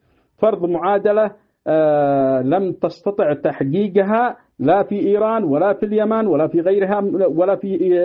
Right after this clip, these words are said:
ولا في لبنان، آه، لن تستطيع تحقيقها. أيضًا هنالك استمرار للعدوان والاستباحة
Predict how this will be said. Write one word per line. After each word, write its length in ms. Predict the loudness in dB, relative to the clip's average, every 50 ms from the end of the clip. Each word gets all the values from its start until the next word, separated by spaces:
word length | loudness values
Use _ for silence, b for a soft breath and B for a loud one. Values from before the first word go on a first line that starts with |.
| 2 0 0
ولا 220 | 0 0 0 0
في 220 | -2 -2 -2 -2 0
لبنان، 460 | 0 0 0 -2 -2 -2 -2 -4 -6 b b b b b b b
آه، 220 | 0 2 2 2
لن 220 | 2 0 0 -2 -2
تستطيع 480 | -4 -6 -4 -4 -4 -2 0 0 -2 -2 -2
تحقيقها. 680 | -4 -6 -4 0 0 2 2 2 2 0 0 0 0 0
أيضًا 240 | 0 0 0 0
هنالك 520 | 0 0 0 -2 -2 -2 0 -2 -2 -4 -4
استمرار 680 | -10 -8 -6 -4 -2 0 0 2 2 2 2 2 0 0
للعدوان 1080 | 0 -2 0 -2 -2 -4 -2 -4 -2 -2 -2 -2 0 0 2 2 2 2 2 0 0
والاستباحة 1000 | 0 0 0 0 0 -2 -2 -4 -6 -8 -6 -4 0 0 0 0 0 -2 -4 -4